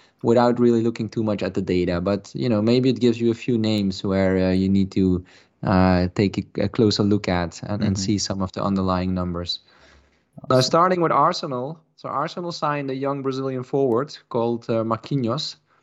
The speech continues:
Speaker 1: just nineteen years old, from, uh, Sao Paulo. And, uh, it's interesting that they are signing another young, talented player, as, you know, the Gunners already have a lot of young talents.
Speaker 2: Yep.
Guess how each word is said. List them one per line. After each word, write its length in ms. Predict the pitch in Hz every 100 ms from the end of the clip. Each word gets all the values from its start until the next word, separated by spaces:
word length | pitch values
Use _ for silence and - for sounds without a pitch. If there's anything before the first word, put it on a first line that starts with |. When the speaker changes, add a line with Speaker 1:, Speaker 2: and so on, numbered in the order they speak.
| _ _ _ _
Speaker 1:
just 260 | - 127 127
nineteen 440 | 117 113 117 117
years 200 | 110 110
old, 240 | 113 143 151
from, 380 | - 107 107 104
uh, 120 | 101
Sao 220 | - 110
Paulo. 460 | 104 113 120 151 - _ _ _ _ _ -
And, 480 | - 110 113 113 -
uh, 100 | 127
it's 140 | 120 127
interesting 400 | 156 170 180 156
that 160 | 127
they 80 | 123
are 100 | 123
signing 400 | 120 127 123 123
another 320 | 117 123 127
young, 340 | 120 120 117 117
talented 480 | 117 113 113 110 107
player, 400 | 110 110 139 160
as, 320 | 120 104 104
you 60 | 127
know, 120 | 107
the 120 | 101
Gunners 500 | 104 110 110 104 98
already 320 | 98 101 104 101
have 340 | 95 92 -
a 60 | 98
lot 200 | 101 104
of 120 | 92
young 240 | 95 92
talents. 520 | 90 92 104 127 - - _
Speaker 2:
Yep. 260 | - 110 -